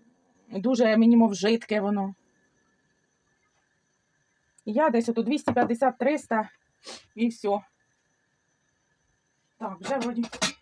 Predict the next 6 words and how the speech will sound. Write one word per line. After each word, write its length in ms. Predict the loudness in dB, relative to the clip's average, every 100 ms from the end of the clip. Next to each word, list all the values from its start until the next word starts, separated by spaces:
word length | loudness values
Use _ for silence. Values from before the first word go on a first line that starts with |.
| _ _ -8
чайник 480 | 0 0 0 -4
закипів, 500 | -6 -10 -10 -8 -6 -4
так. 180 | -4 -4 -8 _ _ _ _ -20 -20 -8
І 120 | -8
то 200 | -4 -4
щас 320 | -2 -6 -8